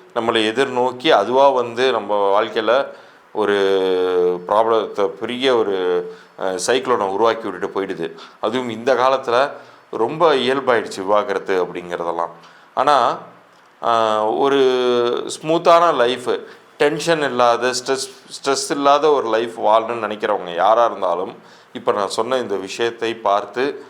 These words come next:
முறையாக பயன்படுத்தி கொண்டீர்கள் என்றால் உங்களுக்கு பெரிய ப்ராப்ளம் வராது.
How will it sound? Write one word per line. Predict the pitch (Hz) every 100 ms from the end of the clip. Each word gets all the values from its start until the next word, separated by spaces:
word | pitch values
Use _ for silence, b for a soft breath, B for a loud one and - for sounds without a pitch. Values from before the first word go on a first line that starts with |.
| B B 110
முறையாக | 110 113 113 120
பயன்படுத்தி | 113 98 104 101 -
கொண்டீர்கள் | 92 90 87 87 87
என்றால் | 85 85 107 143 -
உங்களுக்கு | 95 87 90
பெரிய | 101 110 120
ப்ராப்ளம் | 107 95 98 90
வராது. | 90 90 90 107 143